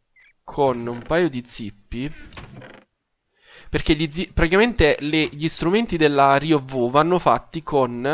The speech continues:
eh, vanno fatti con il legno, quello che si trova lì. Quindi io do-, avrei dovuto prendere un po' di legno.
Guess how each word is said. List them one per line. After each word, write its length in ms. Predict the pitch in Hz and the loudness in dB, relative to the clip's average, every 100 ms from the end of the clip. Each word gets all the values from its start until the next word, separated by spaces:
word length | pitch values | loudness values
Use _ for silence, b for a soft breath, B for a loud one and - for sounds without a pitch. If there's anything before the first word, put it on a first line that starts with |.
| 170 - b b b b | -4 -10 b b b b
eh, 320 | 127 123 117 | -4 -4 -4
vanno 220 | 156 160 175 | 0 0 4
fatti 280 | 180 - | 2 2
con 160 | 151 165 | -2 0
il 140 | 190 | 0
legno, 380 | 208 214 214 196 | 4 4 4 4
quello 200 | 170 175 | 6 4
che 100 | 156 | 4
si 160 | - 143 | -2 0
trova 200 | 143 135 | 2 2
lì. 180 | 127 123 | 2 -4
Quindi 200 | 185 208 | -2 2
io 100 | 190 | 4
do-, 80 | 151 | 4
avrei 240 | 156 175 | 2 2
dovuto 300 | 185 170 156 | 0 0 0
prendere 360 | 147 147 143 139 | -2 0 2 0
un 100 | 135 | 0
po' 140 | 143 | -4
di 100 | 127 | -2
legno. 480 | 120 113 117 113 | -4 -6 -8 -10